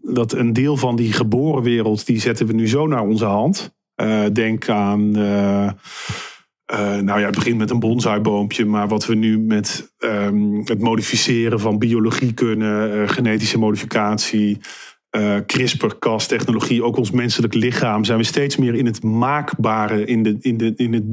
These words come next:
maakdomein aan het trekken. Ehm, maar tegelijkertijd ontstaat in dat maakdomein ook weer een bepaalde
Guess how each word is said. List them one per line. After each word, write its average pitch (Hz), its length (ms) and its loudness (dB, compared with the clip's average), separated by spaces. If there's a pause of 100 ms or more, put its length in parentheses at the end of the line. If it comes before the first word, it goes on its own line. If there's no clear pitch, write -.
(380)
maakdomein 110 1040 -2
aan 104 140 0
het 101 100 0
trekken. 117 480 -2 (640)
Ehm, 110 380 2 (600)
maar 117 120 0
tegelijkertijd 131 540 0
ontstaat 117 520 -2
in 120 120 0
dat 110 220 -2
maakdomein 117 960 0
ook 117 180 0
weer 120 180 2
een 113 60 -2
bepaalde 120 680 0